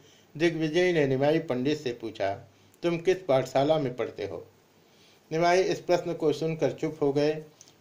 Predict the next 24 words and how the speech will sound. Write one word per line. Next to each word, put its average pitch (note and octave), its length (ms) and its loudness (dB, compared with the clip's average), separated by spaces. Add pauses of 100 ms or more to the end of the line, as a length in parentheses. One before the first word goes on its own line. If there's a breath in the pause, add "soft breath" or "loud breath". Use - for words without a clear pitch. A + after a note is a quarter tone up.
वे E3 100 2
कुछ F3 260 0
कहने D3 380 0
ही E3+ 140 0
को C#3+ 180 0
थे A2+ 260 0 (480 soft breath)
कि E3+ 100 0
उनके D#3+ 380 0
समीप D#3+ 300 0
बैठे D3 420 0
हुए D3 260 4
एक B2+ 160 -8
योग्य D3+ 340 0
छात्र B2+ 360 -2
ने A#2 140 -6
कहा, A#2 440 -4 (420 soft breath)
"ये F3 180 4
यहाँ D#3 280 2
के D#3 160 -2
विख्यात D3 640 -2 (280)
अध्यापक C3+ 600 -2
निमाई A#2+ 300 -2
पंडित B2+ 480 -4
हैं।" F#2 160 -12